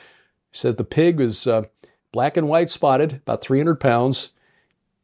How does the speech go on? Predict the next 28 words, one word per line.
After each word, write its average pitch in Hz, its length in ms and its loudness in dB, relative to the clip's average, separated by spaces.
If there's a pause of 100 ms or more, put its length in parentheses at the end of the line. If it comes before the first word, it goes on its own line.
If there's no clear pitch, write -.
(340)
That 110 140 -6
happened 156 260 -2
Monday. 139 540 0 (100)
On 123 140 -8
Tuesday, 156 400 -2
the 139 100 -8
pig 147 220 -2
was 147 160 -6
back. 139 480 -2 (1000)
Goldstein 120 460 -4
says 113 240 -8
animal 123 260 -4
control 135 400 0
came 131 240 -2
out. 151 320 -2
The - 60 -20
pig 135 240 -2
ran 123 240 -4
off 143 260 -2
after 110 160 -6
being 110 200 -10
shot 127 280 -10
with 107 140 -10
a 101 40 -14
pepper 175 300 -2
ball. 110 460 -6 (1700)
And, 110 340 -8
uh, 107 140 -2